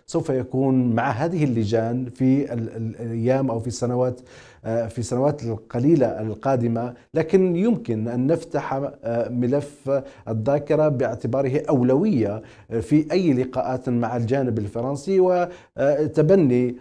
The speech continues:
آه، مبدأ خذ وطالب، بأن كل مرة نحصل على جزء من ذاكرة، حتى يمكن أو يتسنى للجانب الفرنسي بأن، آه، مع الزمن أن يقدم كل الأوراق، وبالتالي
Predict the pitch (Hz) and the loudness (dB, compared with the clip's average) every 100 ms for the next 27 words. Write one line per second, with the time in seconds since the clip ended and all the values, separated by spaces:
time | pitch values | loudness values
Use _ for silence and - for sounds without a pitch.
0 | - 110 120 120 123 147 123 131 120 - | -8 -4 -2 -2 0 0 2 2 2 0
1 | 156 120 120 123 127 127 113 120 127 127 | 0 2 0 0 0 -2 -2 0 0 2
2 | 120 117 170 135 120 120 127 135 - 123 | -2 0 0 2 0 0 -2 -4 -6 -4
3 | 113 120 120 - - 107 143 147 120 123 | -2 -2 -4 -8 -12 0 2 2 0 0
4 | 123 92 104 135 151 156 - 233 - - | 0 -2 -6 -2 -2 -2 -4 -6 -8 -8
5 | - 156 190 170 - 110 113 120 120 139 | 0 2 2 0 -2 -2 0 0 0 -4
6 | 165 160 123 120 110 123 120 117 113 143 | -2 0 0 0 0 0 0 -2 0 0
7 | 120 110 - 123 135 135 135 131 - - | 0 -2 -4 -4 -4 -2 -4 -4 -12 -6
8 | 113 147 139 131 - 113 113 113 123 110 | 0 2 2 -2 -4 -8 -4 0 0 2
9 | 135 135 131 131 127 127 120 120 131 127 | 0 0 -2 -2 -2 0 0 -2 -2 0
10 | 127 123 147 127 113 110 131 131 117 113 | 0 0 0 0 0 -2 -2 -2 -4 -4
11 | - 123 123 | 0 0 2